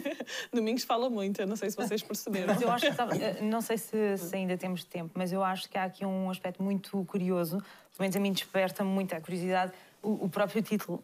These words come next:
Speaker 2: A Integração dos Estudantes Imigrantes em Portugal. E porquê que eu acho isto curioso? Hum, porque do ponto de vista da, da, daquilo que é a literatura, não é? Daquilo que, que, que se tem estudado, há muita distinção entre o estudante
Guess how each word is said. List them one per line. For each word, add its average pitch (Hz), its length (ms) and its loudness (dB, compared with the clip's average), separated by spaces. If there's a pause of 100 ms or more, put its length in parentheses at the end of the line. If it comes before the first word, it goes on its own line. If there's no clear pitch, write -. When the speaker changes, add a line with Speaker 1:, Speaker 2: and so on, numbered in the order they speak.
(140)
Speaker 2:
A 185 60 -2
Integração 190 680 2
dos 196 120 0
Estudantes 190 380 -2
Imigrantes 185 420 0
em 190 100 -2
Portugal. - 500 -8 (500)
E 202 200 4
porquê 214 240 -2
que - 60 -2
eu 190 40 2
acho 196 160 -2
isto - 140 -6
curioso? 175 500 0 (380)
Hum, 175 480 0 (1500)
porque - 240 -2
do 185 100 2
ponto 202 200 0
de - 40 -6
vista 190 300 0
da, 175 240 2
da, 165 260 -2
daquilo 165 260 -6
que 175 120 -4
é 175 60 2
a 175 40 2
literatura, 170 760 0
não 160 160 -4
é? 170 40 -6
Daquilo 165 260 -6
que, 165 260 -6 (120)
que, 160 120 -4
que 147 100 -18
se - 60 -20
tem 175 120 -4
estudado, 175 420 -2 (320)
há 185 100 0
muita 196 280 2
distinção 190 420 -2
entre 190 220 -2
o - 20 -2
estudante 175 600 -2